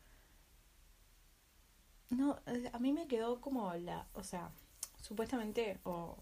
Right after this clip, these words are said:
supuestamente, o no tan supuestamente, va a haber una Doctor Strange dos. Pero, tipo, algo que me quedó intrigado es qué onda con Mordo, porque Mordo parece que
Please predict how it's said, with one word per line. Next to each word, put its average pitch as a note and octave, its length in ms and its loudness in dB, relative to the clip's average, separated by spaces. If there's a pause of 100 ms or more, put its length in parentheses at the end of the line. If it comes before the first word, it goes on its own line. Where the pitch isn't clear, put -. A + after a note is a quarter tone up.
(520)
supuestamente, E3+ 600 -6
o F3 140 -2
no F3 140 -2
tan F#3 160 0
supuestamente, E3+ 800 -4 (180)
va E3+ 80 2
a - 40 2
haber E3 180 0
una D#3 340 -4
Doctor D#3 340 -6
Strange D3+ 500 -8
dos. D3 240 -8 (640)
Pero, F3+ 120 0
tipo, E3+ 300 -2 (120)
algo G#3+ 180 -2
que A3+ 80 0
me E3+ 140 -2
quedó E3+ 200 0
intrigado F#3 460 2
es E3+ 180 -4 (180)
qué A3 200 -2
onda A3+ 320 -2
con D#3+ 160 -4
Mordo, F3 420 0
porque E3 300 -6
Mordo A3+ 340 2
parece F#3+ 480 -4 (440)
que - 180 -10